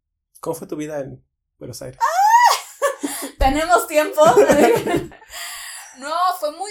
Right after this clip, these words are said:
Speaker 2: dura, fue muy dura porque, pues, no tenía dinero casi. Entonces, habían momentos en los que tenía que decidir si comer o tomar el subte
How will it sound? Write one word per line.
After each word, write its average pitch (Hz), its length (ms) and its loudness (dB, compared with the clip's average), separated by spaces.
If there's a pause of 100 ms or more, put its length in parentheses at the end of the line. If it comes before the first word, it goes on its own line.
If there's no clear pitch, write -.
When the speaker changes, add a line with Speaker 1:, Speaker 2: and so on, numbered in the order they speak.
Speaker 2:
dura, 269 680 -4
fue 269 120 -12
muy 285 160 -20
dura 302 280 -10
porque, 208 440 -16 (320)
pues, 233 140 -18
no 226 120 -20
tenía 262 300 -20
dinero 262 420 -20
casi. 240 480 -14 (680)
Entonces, - 360 -8
habían 226 400 -20
momentos 233 400 -14
en 233 100 -16
los 220 140 -12
que 208 340 -20
tenía 202 280 -20
que 220 80 -20
decidir 214 560 -14 (300)
si - 300 -10
comer 208 540 -20
o 226 300 -14
tomar 190 380 -20
el 202 120 -14
subte 233 680 -16